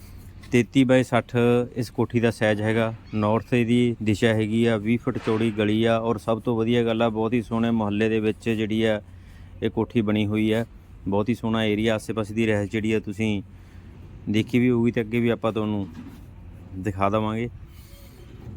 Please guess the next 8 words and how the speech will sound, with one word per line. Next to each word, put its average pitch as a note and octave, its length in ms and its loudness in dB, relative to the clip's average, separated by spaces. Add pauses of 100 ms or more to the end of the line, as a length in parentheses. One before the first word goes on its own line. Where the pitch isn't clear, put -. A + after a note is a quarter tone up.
(880)
ਸੋ A2 180 2
ਆਪਾਂ A#2 400 2 (1160)
ਫਸਟ G#2+ 280 -4
ਫਲੋਰ A2+ 300 0
'ਤੇ A#2 160 0
ਆ A2+ 280 -2 (240)
ਇਸ G#2 140 -4
ਵੇਲੇ। A2+ 240 0